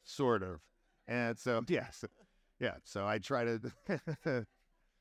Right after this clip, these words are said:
so I do that. Um, yeah, so I, I, I, I like that kind of stuff, and it bleeds over into the po-, into the,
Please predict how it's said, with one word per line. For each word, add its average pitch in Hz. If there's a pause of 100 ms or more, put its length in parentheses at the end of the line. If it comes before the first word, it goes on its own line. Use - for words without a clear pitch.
(100)
so 143
I 143
do 170
that. 110
Um, 113 (720)
yeah, -
so 123
I, 127
I, 127 (140)
I, 143 (320)
I 120
like 131
that 127
kind 120
of 107
stuff, 113
and 143
it 143
bleeds 131
over 120
into 120
the 107
po-, 107
into 120
the, 107